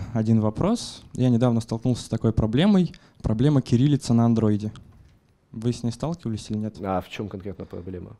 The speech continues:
Speaker 1: Ну, я не могу собрать проект с кириллицей, если она используется в плюсах.
Speaker 2: А, вот да. Не надо использовать кириллицу нигде в плюсах.
Speaker 1: М.
Speaker 2: Кириллица должна быть нигде в именах файлов. Это вообще
Speaker 1: Нет.
Speaker 2: страшная вещь.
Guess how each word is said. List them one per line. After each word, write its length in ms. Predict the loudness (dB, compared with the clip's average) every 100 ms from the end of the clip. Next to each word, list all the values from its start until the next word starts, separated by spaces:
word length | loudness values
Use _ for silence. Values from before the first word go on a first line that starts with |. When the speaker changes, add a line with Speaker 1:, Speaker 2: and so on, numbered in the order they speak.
| -18
Speaker 1:
Ну, 960 | -4 2 4 6 6 4 2 2 0 -2 -2
я 240 | 0 2
не 140 | 2
могу 240 | 0 2 0
собрать 420 | 0 0 0 0
проект 380 | 0 0 -2 -6
с 20 |
кириллицей, 760 | -6 -2 0 -2 -4 -6 -8 -12 _ _ _ -4
если 280 | -2 -2 0
она 160 | 0 0
используется 500 | 2 4 4 2 -2
в 60 |
плюсах. 340 | 0 0 0 -10 -14 _ _ _ -4
Speaker 2:
А, 400 | 2 6 6 4
вот 240 | 0 -2 0
да. 300 | -2 -2 -6 _ -2
Не 160 | 2 6
надо 240 | 6 4
использовать 420 | -2 -2 -2 -4
кириллицу 480 | -4 -2 -2 -4 -4
нигде 320 | -6 -4 -4
в 60 | -4
плюсах. 500 | -6 -12 -10 -12 -14 _
Speaker 1:
М. 80 | 2
Speaker 2:
Кириллица 460 | 6 6 6 2 2
должна 320 | 0 2 0
быть 140 | 0 -2 -2
нигде 300 | 0 2 4
в 100 | 6
именах 300 | 6 4 2
файлов. 380 | 4 6 6 4 -2
Это 180 | -4 -2
вообще 220 | 0 0
Speaker 1:
Нет. 60 | 2
Speaker 2:
страшная 400 | 2 2 2 0
вещь. 240 | 0 -4